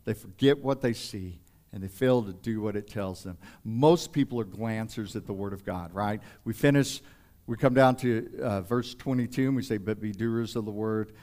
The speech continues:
and not hearers only, shut the book." We're like, "Oh, that's nice, Pastor. I like that. Yeah, that's pretty good." <laughs> We just glance. No, you can't glance at the Word of God. It does nothing in your life.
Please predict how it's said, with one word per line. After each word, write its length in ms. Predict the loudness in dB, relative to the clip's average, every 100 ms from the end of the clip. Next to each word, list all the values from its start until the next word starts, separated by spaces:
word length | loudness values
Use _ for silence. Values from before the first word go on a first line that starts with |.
| -16
and 100 | -6
not 200 | -2 -2
hearers 300 | -2 -2 0
only, 420 | -2 -2 -4 -4 -8 -14 -20
shut 240 | -4 -4 -2
the 60 |
book." 240 | -8 -8 -10 -20 -20 -12
We're 100 | -12
like, 100 | -12 -18 -20 _ 2
"Oh, 160 | 6 6
that's 180 | 4
nice, 300 | -2 -6 -6
Pastor. 440 | -6 -6 -6 -6 -2
I 60 |
like 340 | 0 0 -2 -4
that. 300 | -4 -4 -8 -16 -10
Yeah, 140 | -8 -6
that's 140 | -8
pretty 220 | -6 -6
good." 340 | -2 0 0 -4 -14
<laughs> 80 | -16 -18 -20 _ _ -20 -18 -16 -14 -16 -20 -20 _ -4
We 120 | -2
just 200 | 0 0
glance. 680 | 4 6 6 2 -2 -14 -18 -20 -20 _ _
No, 160 | 4
you 160 | 4 4
can't 500 | -2 2 2 2 -2
glance 600 | -2 4 4 4 0 -4
at 80 | -4
the 80 | -2
Word 200 | -2 -2
of 140 | -2
God. 320 | 2 2 0 -12 -20 _
It 100 | 4
does 240 | 8 8 8
nothing 460 | 8 8 8 2
in 80 | 2
your 160 | 2 6
life. 340 | 6 6 2